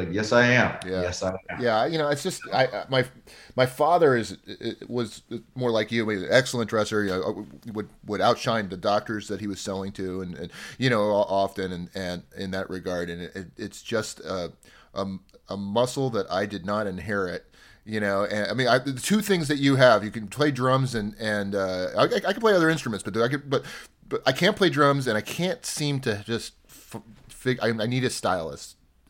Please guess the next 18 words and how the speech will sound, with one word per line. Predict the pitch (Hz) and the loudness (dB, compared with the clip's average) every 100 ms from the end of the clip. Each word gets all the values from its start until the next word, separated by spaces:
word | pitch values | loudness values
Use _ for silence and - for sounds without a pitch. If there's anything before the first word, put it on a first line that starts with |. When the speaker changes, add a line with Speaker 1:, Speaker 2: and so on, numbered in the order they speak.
| - | -18
Speaker 2:
Kirk. | - 85 85 | -10 -8 -6
I | 85 | -8
just | 92 156 | -2 8
Speaker 1:
Well, | 175 | 12
I | 170 | 12
think, | 170 202 - | 12 8 8
I, | 160 | 8
I | 156 | 8
think | 165 202 208 | 8 8 8
Speaker 2:
<laughs> | |
Speaker 1:
I | 220 226 214 | 6 4 6
don't | 165 196 | 6 8
wanna, | 190 - 185 170 | 8 8 8 10
I | |
don't | 180 214 | 10 10
wanna | 208 170 180 | 8 8 8
overstate | 165 160 - 165 165 143 | 8 4 6 8 8 6
my | 135 127 120 | 8 8 8